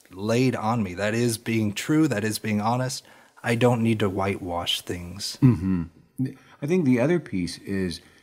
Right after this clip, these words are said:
Speaker 2: and how we tell the story or why we tell the story is important.
Speaker 1: Mm-hmm.
Speaker 2: Again, like we've been talking about, if I'm telling my story to blame someone else in an attempt to get free from responsibility,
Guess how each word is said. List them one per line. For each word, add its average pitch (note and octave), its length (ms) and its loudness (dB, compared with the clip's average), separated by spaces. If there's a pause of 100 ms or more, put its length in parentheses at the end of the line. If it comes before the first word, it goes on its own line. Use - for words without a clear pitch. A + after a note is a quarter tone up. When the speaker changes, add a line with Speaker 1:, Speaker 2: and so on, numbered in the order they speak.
(120)
Speaker 2:
and B2 160 4
how D3 340 2
we F3 180 2
tell C3+ 240 -2
the G#2+ 120 -2
story A2+ 440 0
or A#2 160 -2
why A2+ 360 4
we C#3+ 160 6
tell A2+ 200 4
the F2 120 0
story F2+ 480 2
is F2 140 0
important. D#2+ 640 -2
Speaker 1:
Mm-hmm. G2 360 -4
Speaker 2:
Again, A#2+ 500 4
like F#2+ 200 -4
we've G#2 160 -4
been F#2+ 160 -2
talking B2+ 420 2
about, F#2+ 320 0
if G#2 140 -4
I'm G#2 140 0
telling D3+ 480 2
my A#2+ 160 4
story A2+ 600 0 (220)
to B2+ 140 0
blame B2+ 500 4
someone A#2 480 0
else A2 360 -2 (280)
in B2+ 140 4
an A#2 100 4
attempt B2+ 440 2
to A#2+ 60 2
get G#2+ 220 2
free F#3+ 380 2
from B2 280 2
responsibility, F#2 1000 -2